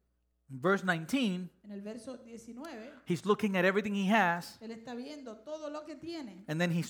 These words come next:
Speaker 1: talks to himself.
Speaker 2: y se habla a sí mismo.
Speaker 1: It's like retirement time.
Speaker 2: Y él dice, "Okay, llegó el tiempo de mi retiro."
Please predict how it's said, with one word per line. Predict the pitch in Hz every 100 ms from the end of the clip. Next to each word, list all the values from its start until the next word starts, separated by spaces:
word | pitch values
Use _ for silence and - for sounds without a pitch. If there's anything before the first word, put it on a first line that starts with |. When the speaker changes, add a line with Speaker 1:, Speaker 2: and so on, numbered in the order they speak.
| - -
Speaker 1:
talks | 240 220 -
to | 185
himself. | 156 - 160 135 - - _
Speaker 2:
y | 247
se | 240 254
habla | 254 294 208 202 196
a |
sí | 180 220
mismo. | 208 196 - 190
Speaker 1:
It's | 143
like | 151 - 147
retirement | 143 - 165 165 156 147 139
time. | - 143 131 123 117 113 _ _
Speaker 2:
Y | 233 233
él | 247 240
dice, | 247 247 233
"Okay, | 247 247
llegó | 262 220 214
el | 220 220
tiempo | 247 240 233 220
de | 214 214
mi | 214 247
retiro." | 208 214 202 254 233 - -